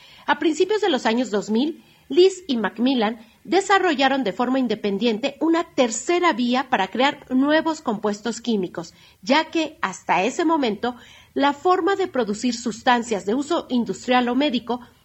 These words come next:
dependían de dos tipos de ingredientes que aceleran una reacción química conocidos como catalizadores. Eran metales o enzimas. Estas últimas son proteínas ubicuas que, por ejemplo, permiten hacer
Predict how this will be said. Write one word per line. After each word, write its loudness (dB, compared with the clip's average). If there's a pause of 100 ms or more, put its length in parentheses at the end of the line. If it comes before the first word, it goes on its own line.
dependían 0
de 0
dos 0
tipos -2
de -4
ingredientes -2 (320)
que 2
aceleran 0
una 0
reacción -4
química -2 (220)
conocidos 0
como -2
catalizadores. -4 (500)
Eran 0 (100)
metales 0 (300)
o 0
enzimas. 2 (300)
Estas -2
últimas 2
son -2
proteínas 0
ubicuas -2 (220)
que, -2
por 2
ejemplo, -2
permiten -2
hacer -4